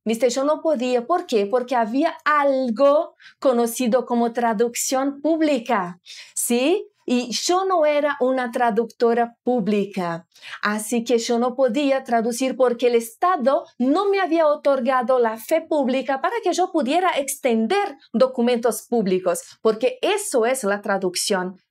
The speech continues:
pública, ¿sí? La traducción jurada. Y entonces, en aquel momento,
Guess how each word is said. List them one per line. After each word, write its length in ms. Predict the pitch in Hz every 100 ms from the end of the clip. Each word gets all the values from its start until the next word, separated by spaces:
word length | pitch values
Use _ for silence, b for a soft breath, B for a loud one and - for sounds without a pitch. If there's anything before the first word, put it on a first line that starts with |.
| _
pública, 560 | 220 202 185 196 196 175
¿sí? 180 | 175 262
La 140 | 202
traducción 640 | 202 196 185 190 - 226 233
jurada. 600 | 202 196 180 175 175 170 B B B
Y 140 | 269
entonces, 600 | 381 349 240 247 254 240 -
en 200 | 226 220
aquel 580 | 214 - 285 294 320
momento, 600 | 294 320 254 208 208 233